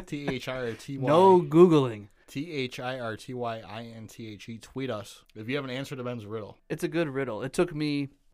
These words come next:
Speaker 2: I'll have to ask my team leader how long it took me. I think it took me about fifteen, twenty minutes to figure it out. Maybe fifteen minutes.
Speaker 1: It's gonna take me probably fifteen or twenty years, honestly,
Speaker 2: No, it
Speaker 1: because
Speaker 2: won't.
Speaker 1: my wit
Speaker 2: You're,
Speaker 1: is
Speaker 2: you're, you're a pretty, you're a pretty clever guy.
Speaker 1: my wit is non-existent.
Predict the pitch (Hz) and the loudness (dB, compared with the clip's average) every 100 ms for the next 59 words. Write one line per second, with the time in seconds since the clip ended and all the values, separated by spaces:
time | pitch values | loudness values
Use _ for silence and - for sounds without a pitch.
0 | - 131 131 120 113 - 113 110 120 107 | -12 -10 -8 -12 -12 -16 -18 -16 -16 -14
1 | 104 107 107 107 107 107 110 110 110 123 | -14 -14 -14 -16 -16 -18 -20 -16 -12 -8
2 | 156 165 156 143 131 123 117 113 - 123 | -6 -4 -4 -4 -4 -6 -8 -10 -10 -10
3 | - 123 113 110 110 107 101 101 95 - | -12 -14 -14 -16 -20 -18 -20 -20 -20 -20
4 | _ _ - 202 98 95 - - 143 139 | _ _ -20 -20 -20 -20 -20 -10 -6 -6
5 | 120 120 - 113 104 101 95 123 139 196 | -8 -14 -16 -20 -20 -20 -14 -12 -6 -4
6 | 165 156 156 127 143 120 143 143 - 135 | -2 -4 -4 -2 -2 -4 -6 -8 -10 -12
7 | 110 - 123 107 104 101 95 98 - - | -12 -10 -10 -10 -10 -10 -12 -16 -18 -16
8 | 101 98 131 131 135 127 113 110 107 104 | -14 -12 -10 -8 -4 -4 -6 -8 -12 -12
9 | 120 120 127 120 151 156 139 110 147 139 | -12 -8 -6 -4 0 0 -2 -6 -6 -4
10 | 143 156 143 151 139 123 131 143 135 156 | -2 -2 -2 -4 -4 -6 -6 -6 -4 -4
11 | 135 - 139 120 110 110 104 95 101 _ | -4 -6 -8 -8 -10 -10 -10 -10 -12 _
12 | _ 117 113 113 107 107 92 98 101 95 | _ -14 -10 -8 -8 -12 -12 -14 -14 -14
13 | 95 95 95 92 - 90 | -16 -18 -20 -20 -20 -20